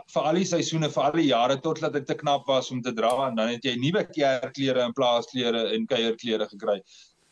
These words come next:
Ehm, so dit was nie 'n seisonale ding nie, dit was, uh, of 'n <laughs> jaarlikse ding nie. Jy het hom gedra totdat jy uit hom uitgegroei het. Ehm, en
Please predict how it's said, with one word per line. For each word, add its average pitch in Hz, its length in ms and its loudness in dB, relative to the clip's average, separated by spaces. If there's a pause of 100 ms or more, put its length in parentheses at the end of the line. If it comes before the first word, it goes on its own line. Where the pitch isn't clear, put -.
Ehm, 113 300 2 (260)
so - 220 0
dit 131 180 0
was 143 320 0
nie 247 260 0
'n 135 140 0
seisonale 131 920 0
ding 107 200 -4
nie, 107 120 -6
dit 101 220 -8
was, 113 320 -2
uh, 117 320 2
of - 160 -8
'n 127 140 0
<laughs> 127 60 2
jaarlikse 165 680 -2
ding 120 180 -4
nie. 123 140 -12 (240)
Jy 127 80 -4
het 131 60 -4
hom 139 80 0
gedra 131 280 2
totdat 156 360 -2
jy 151 60 0
uit 135 100 -2
hom 143 100 -4
uitgegroei 143 480 -4
het. 90 120 -8 (420)
Ehm, 117 280 2 (140)
en 135 220 -2